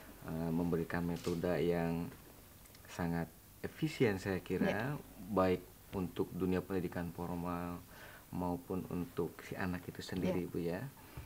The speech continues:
Speaker 1: Walaupun mungkin saat sekarang, eh, masih lebih banyak ke dunia pendidikannya, tetapi tadi Ibu sudah mulai merambah ke, eh, apa,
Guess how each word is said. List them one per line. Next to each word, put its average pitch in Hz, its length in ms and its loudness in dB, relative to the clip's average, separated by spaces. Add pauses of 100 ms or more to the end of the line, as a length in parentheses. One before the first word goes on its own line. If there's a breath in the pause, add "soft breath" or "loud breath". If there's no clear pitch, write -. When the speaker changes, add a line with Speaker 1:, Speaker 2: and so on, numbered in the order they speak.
(180 soft breath)
Speaker 1:
Walaupun 92 380 2
mungkin 107 400 4
saat 90 320 -2
sekarang, 104 500 0
eh, 87 400 -4
masih 87 580 -2
lebih 92 440 2
banyak 87 260 0
ke 85 140 -2
dunia 85 400 -4
pendidikannya, 90 760 -2 (380 soft breath)
tetapi - 260 2
tadi 92 240 4
Ibu 92 160 2
sudah 95 240 4
mulai 92 300 6
merambah 87 720 2
ke, 90 400 4
eh, - 340 -4
apa, 110 460 -2